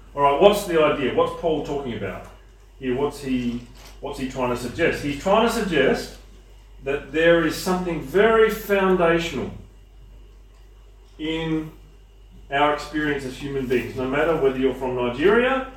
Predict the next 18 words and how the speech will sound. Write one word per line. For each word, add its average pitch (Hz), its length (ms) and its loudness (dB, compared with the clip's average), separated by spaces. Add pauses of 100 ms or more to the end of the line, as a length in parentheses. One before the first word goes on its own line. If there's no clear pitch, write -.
(380)
you're 139 220 -6
from 135 720 -2
an 131 120 -6
Anglo-Saxon 202 640 0
culture, 208 400 2
you're 147 160 -2
from 135 200 -8
Papua 175 340 2
New 170 120 -4
Guinea, 170 300 -4
you're 143 200 -6
Chinese, 143 520 -4
it - 80 -14
doesn't 151 240 -8
matter 143 220 -4
where 196 420 2
you 202 240 0
are - 540 2